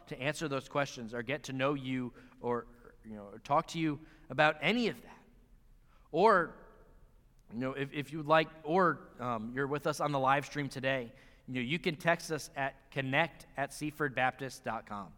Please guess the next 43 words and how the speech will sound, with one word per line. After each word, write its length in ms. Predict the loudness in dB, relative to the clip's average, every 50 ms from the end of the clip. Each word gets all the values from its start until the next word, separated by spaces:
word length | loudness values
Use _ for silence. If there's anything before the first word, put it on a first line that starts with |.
| -20 -20 -20 -20 -20 -12 0
Even 220 | 2 4 4 6 6
though 100 | 8 6
that's 200 | 6 4 2 -2
an 60 | -2
email, 320 | 0 2 4 6 6 6 6
if 100 | 4 0
you 80 | -6
text 340 | 0 2 2 2 2 0 -2
it, 100 | -2 -2
it'll 200 | 0 -2 -2 -2
come 200 | 0 -2 -2 -2
through 220 | -2 -2 -2 -2
as 140 | -2 -2 -2
well. 260 | 0 2 2 2 0 -4 -12 -20 -20 -20 -20 -8 -4
Um, 300 | -2 -2 -2 -2 -6 -8
so 360 | -6 -4 -2 -2 -2 -2 -6 -12 -12
you 140 | -10 -8 -2
make 200 | 0 0 -2 0
sure, 220 | 0 0 0 0
you 180 | 0 -4 -6 -6
know, 100 | -6 -6
if, 120 | -8 -10 -12 -14 -20 -20 _ -20
if 120 | -16 -8
you 100 | -6 -4
would 100 | -4 -2
like, 240 | 2 2 2 2 2 -2 -10 -20 -20 -20 -20 -20 -20 -20 -20 -20 -18 -14
you 80 | -14
know, 60 | -12
to 140 | -12 -12 -14
trust 340 | -10 -4 -2 -2 -2 -2 -6
in 80 | -12 -6
Christ 280 | -4 -4 -4 -4 -6 -12
as 80 | -12
Savior, 360 | -8 -6 -6 -6 -4 -6 -6
or 160 | -6 -6 -6 -6
you 140 | -4 -6
would, 100 | -8 -8 -12 -14 -14 -12
you 60 | -12
have 140 | -12 -12 -4
questions 340 | -4 -4 -4 -2 -8 -8
about 140 | -6 -6 -6
the 60 | -6
sermon, 380 | -6 -6 -4 -2 -2 -2 -4 -8